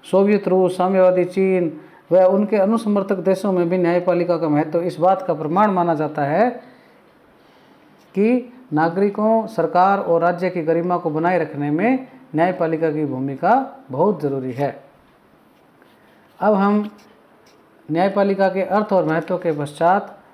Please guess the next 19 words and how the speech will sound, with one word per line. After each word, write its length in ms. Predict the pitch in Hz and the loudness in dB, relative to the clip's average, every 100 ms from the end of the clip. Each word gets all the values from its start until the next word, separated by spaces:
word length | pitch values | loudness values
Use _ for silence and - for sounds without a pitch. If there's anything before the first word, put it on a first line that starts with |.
| _ | _
न्यायपालिका 600 | 147 170 180 170 156 156 147 | -2 0 0 -2 -2 -4 -6
के 180 | 190 | -6
कार्यों 340 | 196 147 147 151 | -6 -4 -2 -2
को 360 | 147 180 240 - - | -2 -2 -4 -10 -20
देखते 320 | 120 127 - 127 | -14 -14 -10 -12
हैं। 220 | 107 101 - _ _ _ _ _ _ _ _ _ _ _ _ _ 151 | -12 -18 -20 _ _ _ _ _ _ _ _ _ _ _ _ _ -4
न्यायपालिका 1000 | 147 214 233 220 226 220 220 220 226 - - _ - - _ _ _ _ | 0 2 0 0 0 0 2 0 -2 -12 -20 _ -20 -20 _ _ _ _
जो 140 | 143 180 | -2 0
है, 560 | 190 165 143 - - - _ - | 2 0 -2 -4 -14 -20 _ -6
किसी 240 | 226 277 | 0 2
भी 120 | 247 | 2
देश 240 | 214 214 214 | 2 0 0
की 100 | 214 | -2
न्यायपालिका 680 | 190 202 196 190 190 196 190 | 0 0 0 0 2 2 2
अपनी 300 | 185 208 190 | 0 0 2
राजनीतिक 500 | 156 165 208 214 202 | 2 2 0 0 2
व्यवस्था 420 | 180 185 185 196 | 2 2 0 0
की 160 | 190 | 0
प्रकृति 600 | 190 160 147 202 202 233 | -2 -2 -2 -2 0 0